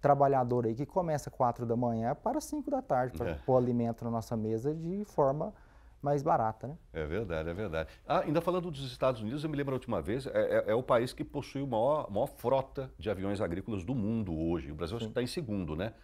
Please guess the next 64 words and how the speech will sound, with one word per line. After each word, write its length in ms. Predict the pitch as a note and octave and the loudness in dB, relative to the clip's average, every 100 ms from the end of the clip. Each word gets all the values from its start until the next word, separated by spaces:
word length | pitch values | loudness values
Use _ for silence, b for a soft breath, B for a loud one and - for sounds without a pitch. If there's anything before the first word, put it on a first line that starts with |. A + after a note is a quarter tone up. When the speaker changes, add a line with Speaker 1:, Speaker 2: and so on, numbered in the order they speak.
| B | B
Speaker 1:
O 20 | |
Brasil 240 | A2 G#2 | -2 -2
tá 80 | A2 | -4
em 40 | A#2 | -6
segundo. 380 | - A2+ G#2+ | -8 -12 -10
Speaker 2:
Nós, 140 | E2+ - - | -8 -8 -10
nós 140 | - - | -12 -14
estamos 300 | - - D4 | -4 -2 0
chegando 240 | F3 C#3 B2+ | 0 0 4
perto 240 | A#2 A2 | 2 2
deles? 380 | A2+ C4 - - | -4 -6 -8 -2
Qual 140 | - B2+ | 0 2
que, 80 | |
qual 220 | A#2 A#3 A#3 | 4 6 6
que 100 | A3 | 4
é 20 | |
a 40 | |
frota 420 | - C#3 B2 A#2 | 4 4 4 2
nossa 300 | G2 F#2+ - | -2 -4 -4
hoje? 240 | E2+ D#2 - | -6 -8 -2
Speaker 1:
Hoje 240 | A#2 C3+ | 0 0
a 20 | C#3 | -2
gente 100 | - | -6
tá 80 | D3 | -6
com 120 | C#3+ | -2
mais 220 | C#3 C#3+ | -2 -2
de 80 | C#3+ | -2
duas 240 | D3+ C#3+ | -2 -2
mil 140 | C3 C3+ | -2 -4
e 20 | |
quinhentas 340 | - C3 C3 | -4 -4 -2
aeronaves. 380 | C3+ C3 A2+ A2+ | -2 0 0 0
Speaker 2:
Mais 140 | G#2+ | -2
de 80 | A2 | -2
duas 280 | G2 C3+ A#2 | -2 -2 0
mil 200 | A2 C3+ | 0 0
e 20 | |
quinhentos 540 | D3 B2+ G#2 A#2 - A2 | 0 0 0 -2 -4 -6
Speaker 1:
Isso. 380 | G#2+ G#2 - F#2 | -6 -8 -6 -4
Speaker 2:
aeronaves, 520 | F#2+ F2 F#2 G#2+ G2+ | -2 -2 -2 -2 -2
aviões 320 | D#2+ F#2 G2 | -2 -2 0
agrícolas 520 | F#2+ E2+ F#2+ A2 G#2+ | 0 0 -2 -4 -4
trabalhando 480 | A2 A2 G#2+ F#2+ G#2 | 0 4 4 4 0
nos 160 | G#2+ - | -4 -4
campos 280 | G2 F#2+ | -6 -6
de 80 | G#2 | -8
produção. 500 | - A#2+ - - C#2 - - | -6 -8 -8 -10 -10 -14 -10
Speaker 1:
E 220 | A#2 A2 A2 | -4 -2 -2
os 140 | A2 | -2
Estados 340 | A2+ A#2+ A2+ | -4 -2 -2
Unidos 240 | A2 A2 - | -2 -4 -4
têm 140 | B2 | -6
três 280 | A#2 A#2+ A2 | -4 -4 -2
mil 180 | A2+ A#2 | -2 -2
e 40 | |
quatrocentas. 1000 | - B2+ - B2 - G2+ F2+ - - - | -4 -10 -10 -14 -8 -8 -8 -12 -18 -16
Speaker 2:
Ah, 40 | A2 | -8
faltam 240 | G2 F#2+ A2 | -6 -4 -2
novecentos 420 | A2+ A2 - G2+ | -2 -2 -4 -4
pra 120 | G2+ | -6
gente 180 | G2+ F#2 | -8 -8
empatar 340 | F2 F#2+ F#2 F2 | -6 -4 -4 -6
com 140 | F2 | -6
eles. 320 | D#2 D2+ - | -6 -8 -14